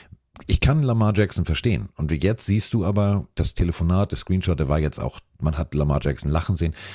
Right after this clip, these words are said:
Also vielleicht ist das genau das, was die Ravens brauchten, um mal Ruhe in den Puff da reinzubringen.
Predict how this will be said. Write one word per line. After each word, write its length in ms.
Also 180
vielleicht 280
ist 160
das 100
genau 320
das, 260
was 120
die 100
Ravens 340
brauchten, 360
um 140
mal 140
Ruhe 380
in 120
den 120
Puff 220
da 120
reinzubringen. 520